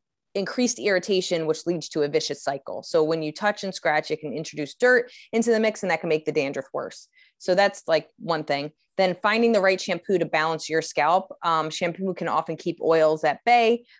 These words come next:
but they don't, um, but if you use too many products, it can irritate the scalp. And that's where I think it's that trial and error of finding the right one for you,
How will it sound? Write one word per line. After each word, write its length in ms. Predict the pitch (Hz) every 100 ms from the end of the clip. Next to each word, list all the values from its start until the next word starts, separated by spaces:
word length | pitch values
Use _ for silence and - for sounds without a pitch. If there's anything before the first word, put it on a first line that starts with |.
| -
but 140 | 185
they 140 | 175 160
don't, 320 | 180 170 -
um, 220 | 165 156
but 80 | 180
if 80 | 170
you 80 | 180
use 140 | 175
too 160 | - 196
many 160 | 170
products, 420 | 160 156 156 160 160
it 60 |
can 120 | 156 117
irritate 360 | 165 170 214 214
the 60 |
scalp. 320 | 214 214 208
And 120 | 120 180
that's 180 | 196 -
where 140 | 185
I 60 | 165
think 160 | 170
it's 100 | 160
that 160 | 151 135
trial 400 | - 156 156 160
and 120 | 147
error 240 | 151 151 160
of 100 | 160
finding 280 | 147 147 147
the 100 | 147
right 300 | 139 147 139
one 180 | 147 143
for 160 | - 139
you, 400 | 143 160 269